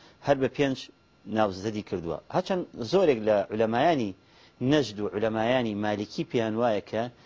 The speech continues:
شەشەمیان جیادە. واتە ئەگەر پێن-، پێنج-، ئەو پێنجەی کە باوە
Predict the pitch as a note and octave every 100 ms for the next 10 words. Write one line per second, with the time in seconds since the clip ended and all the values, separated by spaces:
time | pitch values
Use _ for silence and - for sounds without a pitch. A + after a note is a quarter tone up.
0 | - - - - A2 F3 D#3+ A#2+ G2+ A2
1 | A2+ F2+ E2 F#2 - D#3+ C#3 B2+ C3 -
2 | _ _ - - - _ B2 A2+ - -
3 | A2+ G2+ - A2+ B2 B2+ A2 A#2+ A2 G#2+
4 | F#2+ A#2